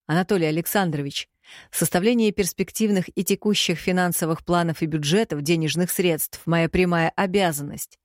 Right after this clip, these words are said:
Во-вторых, я обязан осуществлять контроль над состоянием, движением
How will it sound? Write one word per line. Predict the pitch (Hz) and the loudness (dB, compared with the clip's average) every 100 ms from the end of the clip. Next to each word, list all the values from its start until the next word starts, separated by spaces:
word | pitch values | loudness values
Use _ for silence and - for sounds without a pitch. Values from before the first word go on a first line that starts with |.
| _ - _ _ _ _ _ 180 | _ -20 _ _ _ _ _ 0
Во-вторых, | 185 - 170 202 226 - _ _ _ _ | 0 2 2 2 0 -4 _ _ _ _
я | - 190 214 | 0 4 4
обязан | 202 226 214 196 | 4 2 0 -2
осуществлять | 196 - 196 196 - 190 208 - | -4 -2 -2 -2 0 0 0 2
контроль | 185 180 208 202 | 0 0 0 2
над | 170 - | 0 -2
состоянием, | 165 - 165 170 202 156 139 139 | -6 -2 0 2 2 0 -2 0
движением | 156 143 208 202 156 143 | 0 2 2 2 -2 -4